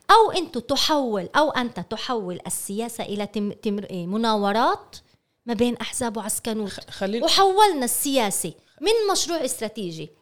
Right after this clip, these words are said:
Speaker 1: لشعب يريد أن يتحرر وعدالة. يعني، بدناش ن-، بدناش نستعمل مفاهيم العدالة والحرية اللي كل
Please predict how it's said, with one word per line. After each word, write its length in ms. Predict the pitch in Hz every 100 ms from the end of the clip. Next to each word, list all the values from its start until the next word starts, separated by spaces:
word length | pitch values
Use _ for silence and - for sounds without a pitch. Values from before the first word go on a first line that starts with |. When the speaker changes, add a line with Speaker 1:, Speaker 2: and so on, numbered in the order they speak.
| -
Speaker 1:
لشعب 380 | 220 285 247
يريد 220 | 214 247 -
أن 140 | 214
يتحرر 560 | 208 214 - 220 185 185
وعدالة. 460 | 170 175 214 220
يعني، 180 | 247 196
بدناش 420 | 196 196 247 269
ن-، 240 | 269 240 226
بدناش 300 | 196 240 277
نستعمل 340 | - 269 294
مفاهيم 300 | 277 285 294
العدالة 380 | 277 254 294 285
والحرية 380 | 269 269 294 285
اللي 180 | 277
كل 580 | 262 349 392 370 302 240